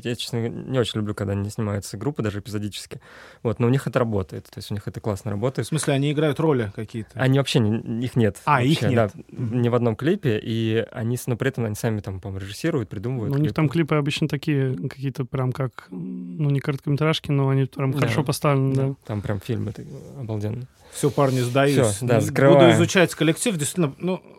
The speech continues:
Speaker 2: первое знакомство охренительное. Спасибо огромное.
Speaker 3: В следующий раз проверим, да, как ты
Speaker 2: Да,
Speaker 3: знаешь.
Speaker 2: проверим, как ты
Speaker 1: Виктор-,
Speaker 2: выполнил своё домашнее задание.
Speaker 1: викторину
Speaker 2: Выступление
Speaker 1: устроим.
Speaker 2: на K X P.
Speaker 3: Да.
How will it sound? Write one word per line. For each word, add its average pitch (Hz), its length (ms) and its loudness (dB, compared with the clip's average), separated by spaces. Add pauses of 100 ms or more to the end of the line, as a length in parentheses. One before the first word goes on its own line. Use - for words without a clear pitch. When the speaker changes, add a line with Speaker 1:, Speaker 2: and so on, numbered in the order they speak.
(260)
Speaker 2:
первое 180 280 4
знакомство 143 640 -2
охренительное. 127 800 -4
Спасибо 117 460 -6
огромное. 110 220 -4
Speaker 3:
В - 20 -6
следующий 147 260 0
раз 151 120 2
проверим, 143 400 0
да, 135 240 0
как 147 160 -6
ты - 100 -2
Speaker 2:
Да, 135 60 8
Speaker 3:
знаешь. 135 300 10
Speaker 2:
проверим, 151 380 6
как - 160 6
ты 180 100 4
Speaker 1:
Виктор-, 143 320 6
Speaker 2:
выполнил 196 340 10
своё 190 200 8
домашнее 185 360 6
задание. 160 320 6
Speaker 1:
викторину 156 520 12
Speaker 2:
Выступление 170 460 10
Speaker 1:
устроим. 190 40 8
Speaker 2:
на 180 100 8
K 190 180 8
X - 220 2
P. 151 320 6
Speaker 3:
Да. 160 260 6